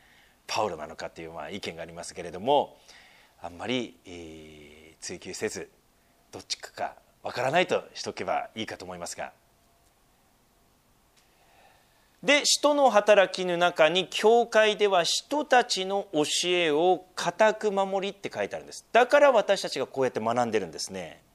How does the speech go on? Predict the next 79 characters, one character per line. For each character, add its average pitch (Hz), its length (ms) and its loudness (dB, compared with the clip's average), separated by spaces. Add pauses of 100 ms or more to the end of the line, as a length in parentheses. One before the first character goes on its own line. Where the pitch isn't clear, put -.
(280)
こ 196 80 2
れ 180 60 4
使 - 120 -2
徒 214 100 4
の 143 180 0
教 - 180 0
え 131 60 4
な 107 100 -2
ん - 60 -8
で - 80 -14
す - 140 -10
よ。 73 120 -18 (320)
で、 160 80 -4
こ 208 80 4
れ 233 60 8
は 220 60 6
神 226 300 0
様 151 220 0
の 107 140 -4
言 120 200 -4
葉 117 120 6
な 95 80 -2
ん 80 60 -12
で 71 60 -16
す - 120 -12
ね。 98 240 -8 (320)
だ 214 160 6
か 220 120 6
ら 214 440 2
私 123 260 2
た - 60 -4
ち - 120 -2
は 123 160 4 (280)
学 131 320 2
ん 127 60 -2
で 123 80 4
っ - 20 -10
て - 160 -6
ま 78 100 -8
す。 - 160 -14 (540)
で、 185 100 4
召 165 280 6
さ 285 220 4
れ 339 120 2
る 311 140 0
と 175 120 4
い 147 80 6
う 131 80 4
言 123 120 -4
葉 117 160 2
が 98 40 0
あ 92 40 0
り 85 60 -6
ま 80 80 -14
す。 - 120 -12
召 147 140 4
さ 202 180 6
れ 190 140 2
る。 90 120 -8 (1000)
召 160 220 4
し 247 260 4
で 185 100 4
す - 160 -4
ね。 104 220 -8 (300)
後 226 300 4
に、 185 260 2
あ 185 100 4
な 254 120 6
た 269 120 4
方 277 260 4
も 208 240 4
召 143 220 4
さ 247 180 4
れ 262 100 0
て 233 140 0
い 208 40 2
る 202 100 0
よ 202 180 6
と 98 340 -4